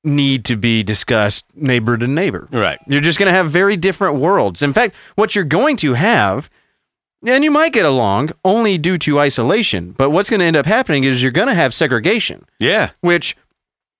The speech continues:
Speaker 1: hey, if it's voluntary, I don't give a fuck. But if, if you're on a particular side, <clears throat> left,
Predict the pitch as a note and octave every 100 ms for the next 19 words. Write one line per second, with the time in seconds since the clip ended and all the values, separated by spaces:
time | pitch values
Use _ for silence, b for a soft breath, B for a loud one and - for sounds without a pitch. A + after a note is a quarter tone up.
0 | - E3+ G#3+ E3+ E3 E3+ D3 G#3 A3 B3+
1 | C4+ G3+ C4+ G3+ B3+ - G#2+ - - _
2 | _ _ _ C#3 D3+ F3 E3 - D#3+ D#3+
3 | D#3 - _ _ - D#3 C#3 D#3 D#3+ F3+
4 | A#3 A#3 D3 C#3+ - G3 G3+ D#3+ C3 -
5 | A#3 G3 C3+ C#3 - B3+ D#3 B2 B2+ C#3
6 | -